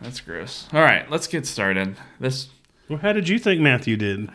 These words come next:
Speaker 1: I, I thought he did all right.
Speaker 2: Okay.
Speaker 1: No, I'm joking. <laughs> No, he does, he does a great job. Um, I tell people, like, Matthew's very humble and willing to
Speaker 2: Mm-hmm.
Speaker 1: learn. Um, but the difference is, like, there's a lot of people that are willing to learn,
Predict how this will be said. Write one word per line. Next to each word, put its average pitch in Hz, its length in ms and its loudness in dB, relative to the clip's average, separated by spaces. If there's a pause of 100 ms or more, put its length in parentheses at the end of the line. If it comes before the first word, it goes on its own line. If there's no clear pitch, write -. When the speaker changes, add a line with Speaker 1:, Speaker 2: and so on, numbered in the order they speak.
(120)
Speaker 1:
I, 320 60 -6
I 359 60 -4
thought 370 180 -4
he 359 80 -2
did 339 180 -4
all 196 60 0
right. 98 280 -2
Speaker 2:
Okay. - 220 -2
Speaker 1:
No, 151 120 8
I'm 143 100 2
joking. - 320 8
<laughs> 185 260 6
No, - 160 8
he 185 80 6
does, 165 220 4
he 175 120 6
does 190 180 4
a 131 60 2
great 110 280 2
job. 95 420 0 (100)
Um, 101 460 2 (1040)
I 135 100 2
tell 135 220 -2
people, 104 220 -6
like, 98 140 -4
Matthew's 131 640 -4 (880)
very 98 480 0
humble 107 580 -6
and 95 120 -6
willing 98 240 -6
to 92 80 -4
Speaker 2:
Mm-hmm. 92 80 -6
Speaker 1:
learn. 92 500 -10
Um, 101 600 -6 (340)
but 127 140 -2
the 123 80 -4
difference 123 680 -4
is, 95 580 -8 (640)
like, - 320 -8
there's 220 180 -4
a 226 60 -4
lot 151 220 2
of 143 120 -4
people 127 360 -4
that 104 300 -2
are 104 200 -4
willing 151 500 -4
to 156 140 -8
learn, 147 540 -6